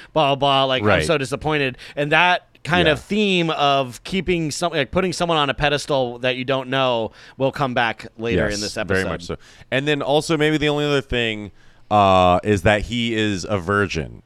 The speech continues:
Speaker 2: in
Speaker 1: Right.
Speaker 2: the book. Is he's a virgin because you've mentioned, like, the incel thing, and, like, yeah, I think that,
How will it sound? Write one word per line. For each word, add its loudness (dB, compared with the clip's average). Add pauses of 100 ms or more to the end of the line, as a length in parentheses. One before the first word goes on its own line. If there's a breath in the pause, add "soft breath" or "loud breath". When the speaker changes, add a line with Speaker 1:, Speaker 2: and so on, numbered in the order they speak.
(120)
Speaker 2:
in 0
Speaker 1:
Right. 2
Speaker 2:
the 0
book. -4 (140)
Is 2
he's 0
a 2
virgin 2 (240 loud breath)
because 0
you've 0
mentioned, 0
like, 2
the 0
incel 2
thing, 0
and, 0
like, 2 (500 soft breath)
yeah, 4
I 4
think -2
that, 4